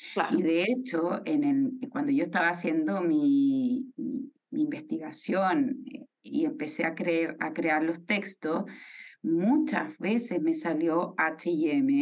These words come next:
Speaker 2: y esto no es porque, o sea, esto es lo que me salió, no es que, eh, H y M como la, una de las marcas dentro de las marcas más soste-, eh, sustentables.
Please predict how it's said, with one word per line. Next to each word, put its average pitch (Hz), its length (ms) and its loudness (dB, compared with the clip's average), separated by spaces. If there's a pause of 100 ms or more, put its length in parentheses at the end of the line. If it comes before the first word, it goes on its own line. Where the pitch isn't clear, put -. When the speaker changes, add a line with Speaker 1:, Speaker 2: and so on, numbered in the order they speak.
(120)
Speaker 2:
y 131 220 2
esto - 300 -4
no 151 140 -2
es 151 80 -2
porque, 156 340 -4
o - 40 -4
sea, - 240 -4
esto 190 220 -2
es 185 40 0
lo 175 80 0
que 151 80 0
me 143 100 4
salió, 160 340 0 (200)
no - 260 -2
es - 80 -8
que, - 360 -2 (640)
eh, - 280 -2 (140)
H 180 280 0
y 175 160 0
M 170 220 2
como 175 240 2
la, 151 140 2
una 165 260 2
de 156 60 0
las 151 160 -4
marcas 151 340 -2
dentro 151 360 0
de 147 140 0
las 131 380 0
marcas 147 380 -2
más 143 340 0
soste-, - 460 -4
eh, - 40 0
sustentables. 139 1000 0